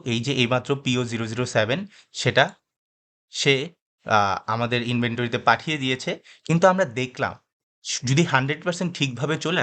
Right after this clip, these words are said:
আসে তখন আমরা এটাকে ভ্যালিডেট করে দিব, আমাদের ইনভেন্টরিতে ঢুকে যাবে। কিন্তু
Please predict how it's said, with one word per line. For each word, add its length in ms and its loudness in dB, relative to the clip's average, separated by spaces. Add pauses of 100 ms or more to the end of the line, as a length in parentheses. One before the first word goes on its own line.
আসে 160 -6 (340)
তখন 200 4
আমরা 160 2
এটাকে 240 -4
ভ্যালিডেট 420 0
করে 160 0
দিব, 180 -4
আমাদের 220 -2
ইনভেন্টরিতে 520 -4
ঢুকে 240 -2
যাবে। 160 0 (1120)
কিন্তু 320 0